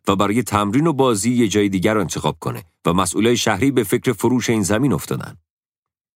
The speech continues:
ما هم به تالار کنفرانس بزرگتری احتیاج داشتیم و چشم به راهش بودیم.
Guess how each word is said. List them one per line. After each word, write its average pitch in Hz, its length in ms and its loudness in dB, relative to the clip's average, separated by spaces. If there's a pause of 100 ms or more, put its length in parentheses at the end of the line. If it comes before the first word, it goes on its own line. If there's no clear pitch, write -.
(160)
ما 170 180 4
هم 190 100 0
به 156 100 2
تالار 143 420 2
کنفرانس 127 580 0 (380)
بزرگتری 123 640 2
احتیاج 85 420 0
داشتیم 76 400 -2 (260)
و 87 80 2
چشم 95 380 0
به 98 100 4
راهش 113 320 0
بودیم. - 240 -6